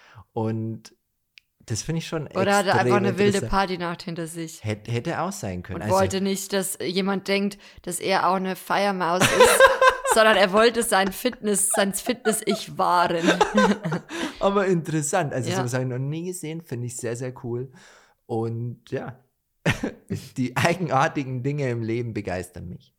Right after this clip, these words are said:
Speaker 2: Ja, das merkt man.
Speaker 1: Das wollte ich nur
Speaker 2: Das
Speaker 1: noch mal
Speaker 2: merkt man
Speaker 1: loswerden.
Speaker 2: schon. Ja.
Speaker 1: <laughs> Ja,
Speaker 2: Ja, ja.
Speaker 1: gut.
Speaker 2: Gut.
Speaker 1: Wir haben jetzt fast eine Stunde gequatscht.
Speaker 2: Wir hoffen, es war interessant für euch oder ihr konntet vielleicht wenigstens was mitnehmen. Wir verlinken euch auch, wie gesagt, das Reel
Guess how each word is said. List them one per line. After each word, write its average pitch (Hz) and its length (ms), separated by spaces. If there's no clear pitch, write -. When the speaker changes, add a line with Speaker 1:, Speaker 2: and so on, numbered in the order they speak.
Speaker 2:
Ja, 190 200
das 196 160
merkt 202 280
man. 175 120
Speaker 1:
Das 202 140
wollte 135 200
ich 139 60
nur 135 100
Speaker 2:
Das 135 60
Speaker 1:
noch 131 100
mal 127 220
Speaker 2:
merkt 127 140
man - 120
Speaker 1:
loswerden. - 400
Speaker 2:
schon. 440 360
Ja. 453 260
Speaker 1:
<laughs> - 60
Ja, 139 200
Speaker 2:
Ja, 285 40
ja. 214 160
Speaker 1:
gut. 359 220
Speaker 2:
Gut. 381 160
Speaker 1:
Wir 220 80
haben 160 160
jetzt 170 160
fast 170 240
eine 170 100
Stunde 170 440
gequatscht. - 640
Speaker 2:
Wir 240 240
hoffen, 294 280
es 269 140
war 226 160
interessant 226 480
für 202 160
euch 202 520
oder 202 360
ihr 190 60
konntet 220 320
vielleicht 202 240
wenigstens 214 400
was 196 180
mitnehmen. 208 480
Wir 277 300
verlinken 247 340
euch - 240
auch, 208 220
wie 220 120
gesagt, 208 360
das 185 240
Reel 254 420